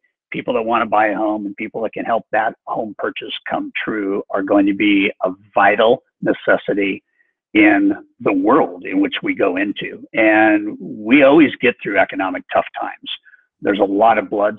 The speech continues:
sometimes. This one feels like it could be pretty bloody. But at the end of the day, we had the gift of so much volume last year.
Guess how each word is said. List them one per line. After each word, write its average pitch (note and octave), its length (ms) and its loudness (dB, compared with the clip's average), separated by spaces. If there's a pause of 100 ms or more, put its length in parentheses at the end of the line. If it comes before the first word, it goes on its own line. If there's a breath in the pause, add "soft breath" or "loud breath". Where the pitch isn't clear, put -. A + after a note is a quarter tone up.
sometimes. A2 500 -6
This G#2 180 -12
one G2+ 200 -10
feels G#2+ 280 -8
like G2+ 200 -4
it G2+ 100 -14
could G2+ 160 -8
be G2+ 120 -2
pretty - 260 -6
bloody. G2 460 -2 (640)
But G#2+ 140 2
at G#2+ 80 -2
the A2 120 0
end A2 120 2
of G#2 100 0
the G#2 60 0
day, A2 360 2
we G#2 480 -2
had G#2 160 0
the F2+ 80 -10
gift G2+ 320 -2
of F#2+ 80 -12 (160)
so G2+ 100 0
much G#2 240 -2
volume F2+ 320 -4
last G#2+ 360 0
year. F2+ 280 -6